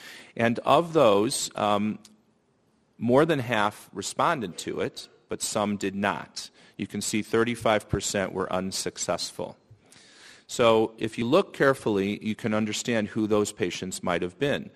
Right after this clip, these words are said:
They were people who were not in deep remission prior to the drug being withdrawn. And there was another interesting, um,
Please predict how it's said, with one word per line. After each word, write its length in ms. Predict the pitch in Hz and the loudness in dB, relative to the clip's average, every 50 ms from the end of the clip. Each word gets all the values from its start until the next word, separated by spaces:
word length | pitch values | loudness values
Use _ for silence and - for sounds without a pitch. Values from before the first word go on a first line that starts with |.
| - - - _ - | -20 -20 -20 _ -2
They 100 | - 101 | 0 2
were 80 | 101 101 | 2 2
people 400 | - - 120 127 - - 139 120 | 0 -2 -4 -4 0 0 -2 -2
who 140 | 120 127 | 0 0
were 120 | 110 107 104 | 0 0 2
not 280 | 101 98 98 101 104 | 2 2 2 2 2
in 100 | 104 101 | 0 -2
deep 300 | 101 - 98 95 - - | -4 -4 -6 -8 -8 -8
remission 480 | 90 90 90 92 107 - - 123 120 117 | -8 -6 -4 -4 -4 -4 -4 -6 -8 -6
prior 240 | - - 101 95 90 | -2 -2 0 0 0
to 80 | 90 | -2
the 80 | 85 85 | -4 -8
drug 320 | 80 104 107 110 117 120 | -4 0 0 0 0 -2
being 200 | - 123 123 120 | -4 -4 -4 -2
withdrawn. 540 | 120 123 120 - - 120 113 113 113 117 120 - - - - - - - | -2 -4 -4 -4 -4 -2 0 2 0 0 -2 -6 -10 -20 -20 -18 -6 -4
And 140 | 98 104 | -2 0
there 60 | 107 104 | 0 0
was 140 | 104 104 | 0 -2
another 380 | 117 107 113 123 143 156 160 147 | -2 0 2 2 2 2 2 0
interesting, 720 | - - 117 - - 110 - - - 110 98 98 98 95 - | 0 -2 -6 -6 -6 -10 -10 -6 -6 -4 -4 -4 -4 -6 -6
um, 420 | 95 95 90 90 87 87 90 90 | -4 -4 -4 -4 -4 -6 -8 -12